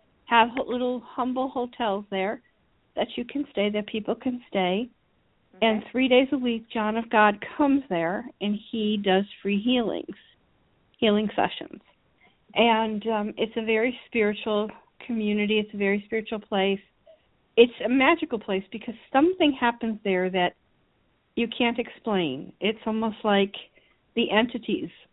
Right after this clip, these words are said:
Speaker 1: that work through John of God, and that
Speaker 2: Yeah.
Speaker 1: could be Buddha, Jesus, um, Dominatio. There's also doctors, and these people have once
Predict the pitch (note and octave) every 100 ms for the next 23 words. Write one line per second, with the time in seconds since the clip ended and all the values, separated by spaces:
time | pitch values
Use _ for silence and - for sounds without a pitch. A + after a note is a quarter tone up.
0 | _ G3+ A3+ - F#3+ G#3 A3 - A3+ G#3+
1 | G3 G#3 F#3+ G3 F#3+ G3 G3 A#3+ A#3+ _
2 | - - G3 G3+ G#3 E3+ G#3+ A3+ G3+ -
3 | G#3+ G#3+ G#3 G3 F#3+ G3 G#3 G3+ G3+ G3
4 | _ _ - - _ _ _ G3+ G3+ F#3+
5 | F3+ E3+ _ _ _ - G3+ G#3 G3+ G3+
6 | G3+ - A3 G#3 G3+ G3 - _ _ _
7 | _ - A3+ G3 G3+ G#3 F#3+ F#3+ F3+ F#3
8 | G3 F#3+ F#3+ - - _ - - G3+ G#3+
9 | A3+ - C4+ B3 B3 G#3 G#3+ F#3 G3